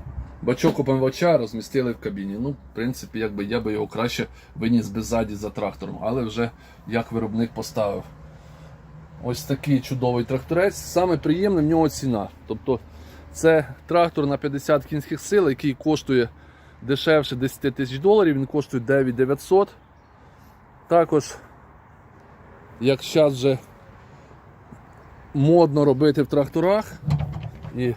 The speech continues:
всі виробники почали це робити, це примусова гідравліка, два зовнішніх циліндра. Тобто це дає і збільшену вантажопідємність навісного, і може бути притискання примусове при бажанні.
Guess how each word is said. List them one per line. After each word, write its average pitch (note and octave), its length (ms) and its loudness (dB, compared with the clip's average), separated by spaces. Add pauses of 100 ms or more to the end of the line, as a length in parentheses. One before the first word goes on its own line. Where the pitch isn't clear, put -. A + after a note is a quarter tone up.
(140)
всі - 240 2
виробники C3 580 2
почали B2 340 0
це D3+ 160 -2
робити, G#3 380 0
це - 160 -6
примусова C#3+ 600 2
гідравліка, E3+ 580 0
два B2 200 0
зовнішніх B2+ 480 -4
циліндра. E3+ 440 -6 (2250)
Тобто C3 260 0
це D3+ 200 2
дає C3+ 360 2
і C3+ 200 0 (720)
збільшену C#3 720 0
вантажопідємність D3 960 -2
навісного, F3 560 0 (380)
і A3+ 160 -4
може D3 340 0
бути C3+ 360 0 (1300)
притискання C#3 600 2
примусове C3+ 540 2
при B2+ 160 0
бажанні. A2 480 -2